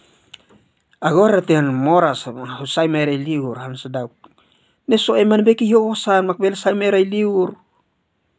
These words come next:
Me trata ma, trata Saudi, iha Indonesia, si Malaysia, Singapura, ia fati sirne. Mas eman be coitado.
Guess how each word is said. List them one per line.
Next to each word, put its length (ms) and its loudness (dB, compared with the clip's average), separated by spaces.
Me 100 -8
trata 320 -2
ma, 420 2
trata 640 0
Saudi, 560 -2
iha 140 -2
Indonesia, 920 4
si 160 -10
Malaysia, 640 2
Singapura, 680 -2
ia 120 -2
fati 260 -4
sirne. 440 -10
Mas 160 -8
eman 280 -4
be 120 -2
coitado. 680 -6